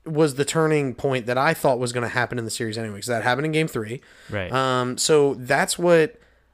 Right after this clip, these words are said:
Speaker 1: I thought was going to happen. I thought the Bucks would have that defining moment, win games two, win game, or sorry, win game three, win game four, those two games. And so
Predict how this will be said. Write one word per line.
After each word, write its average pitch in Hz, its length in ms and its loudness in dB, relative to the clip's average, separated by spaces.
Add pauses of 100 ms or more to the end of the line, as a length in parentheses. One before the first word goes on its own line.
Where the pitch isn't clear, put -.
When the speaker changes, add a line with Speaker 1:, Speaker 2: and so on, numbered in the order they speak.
(200)
Speaker 1:
I 139 300 2
thought 135 380 -2
was 120 140 -6
going 127 240 -2
to 107 60 -4
happen. 110 200 -8
I 123 60 0
thought 139 240 0
the 131 80 -4
Bucks 123 320 0
would 113 80 -4
have 151 240 0
that 143 140 2
defining 117 360 -2
moment, 113 280 -6
win 156 340 2
games 123 320 0
two, 107 240 -10
win 139 320 -2
game, 120 420 0
or 131 160 2
sorry, 117 240 0
win 147 200 0
game 147 160 0
three, 123 360 -2
win 123 240 -6
game 117 180 -4
four, 107 280 -8
those 113 240 -8
two 110 160 -10
games. 113 420 -4 (560)
And 127 160 -2
so 127 280 -2